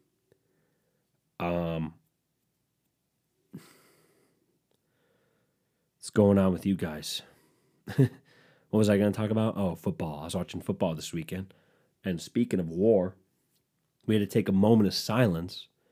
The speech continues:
for terrorist attacks in Israel and Gaza. And I gotta be honest with you, I'm really confused right now because I'm tired, and we went over this last week,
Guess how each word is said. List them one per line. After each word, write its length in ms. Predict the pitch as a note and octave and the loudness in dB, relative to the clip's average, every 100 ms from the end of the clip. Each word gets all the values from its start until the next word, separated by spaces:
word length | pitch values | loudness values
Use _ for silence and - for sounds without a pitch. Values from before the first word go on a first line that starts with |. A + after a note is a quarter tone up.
| _ _ _ | _ _ _
for 80 | - | -10
terrorist 640 | - - C3 A#2+ F2+ - | -6 4 6 6 2 -4
attacks 640 | D#2+ - F2 E2 - - - _ _ _ _ _ _ - | -10 -8 -8 -8 -12 -20 -20 _ _ _ _ _ _ -2
in 160 | G2+ G2 | -2 4
Israel 680 | A#2+ A#2 G2+ G2 F#2+ F#2+ F#2+ - | 4 4 4 4 6 2 -2 -6
and 260 | F#2+ F#2+ | -2 0
Gaza. 540 | F#2+ A2 A#2+ - D2+ - _ _ _ _ _ _ _ _ _ _ _ _ _ - | 2 4 2 0 -10 -14 _ _ _ _ _ _ _ _ _ _ _ _ _ -2
And 120 | A2 | 0
I 40 | |
gotta 240 | F#2+ A#2 A#2 | 2 4 4
be 120 | G2+ | 6
honest 300 | A2+ C3 - | 6 6 2
with 140 | E2+ | -4
you, 180 | F2 G2 - _ _ _ _ _ _ _ _ _ _ - F#4+ - _ _ _ _ _ _ | -4 -4 -6 _ _ _ _ _ _ _ _ _ _ -20 -20 -20 _ _ _ _ _ _
I'm 200 | - G#2+ | 2 8
really 200 | A2 B2 | 10 10
confused 460 | A#2+ G2+ G#2 B2+ F#2+ | 8 6 10 10 10
right 140 | F2+ | 4
now 260 | D#2+ D#2+ G2 - _ _ _ - | 0 -4 -6 -10 _ _ _ -6
because 400 | G2+ - A#2 F#2+ | 0 4 4 4
I'm 160 | A2 A2 | 0 -2
tired, 460 | - B2 C3 A2+ | 0 4 6 6
and 100 | G2+ | 6
we 60 | G#2 | 6
went 180 | A2+ C3+ | 6 8
over 140 | B2 | 6
this 160 | G2+ G#2 | 4 4
last 300 | B2 B2+ - | 2 2 -2
week, 200 | E2+ | -6